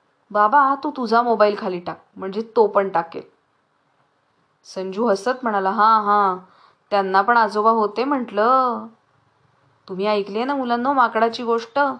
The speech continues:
त्यात नाही का टोपीवाला आणि माकडाची गोष्ट? टोपीवाला ज्यावेळी आपल्या डोक्यावरची टोपी काढतो त्यावेळी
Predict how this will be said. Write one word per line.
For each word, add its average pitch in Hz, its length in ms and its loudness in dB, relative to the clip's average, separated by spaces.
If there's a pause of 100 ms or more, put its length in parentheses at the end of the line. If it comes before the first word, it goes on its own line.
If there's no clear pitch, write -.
(800)
त्यात 220 200 0
नाही 254 140 -6
का 285 300 0 (760)
टोपीवाला 220 580 2
आणि 220 200 2
माकडाची 202 580 0
गोष्ट? 208 340 -6 (340)
टोपीवाला 196 640 0
ज्यावेळी 196 320 -2
आपल्या 190 400 0
डोक्यावरची 208 520 -2
टोपी 190 300 -6
काढतो 185 320 -4
त्यावेळी 190 400 -4